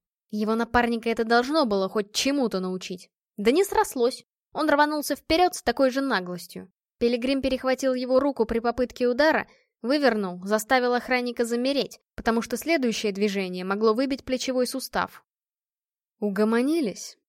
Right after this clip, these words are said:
холодно поинтересовался Пилигрим. «Теперь могу порадовать.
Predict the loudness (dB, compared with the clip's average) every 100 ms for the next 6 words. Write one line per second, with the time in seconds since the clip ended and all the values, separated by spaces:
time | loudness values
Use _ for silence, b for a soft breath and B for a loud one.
0 | _ _ -6 -2 -2 -2 -6 -6 -8 -6
1 | -6 -6 -4 -4 -6 -8 -6 -4 -4 -6
2 | -10 _ _ _ _ -4 2 4 4 -2
3 | -4 -2 -2 0 -2 -4 -8 -14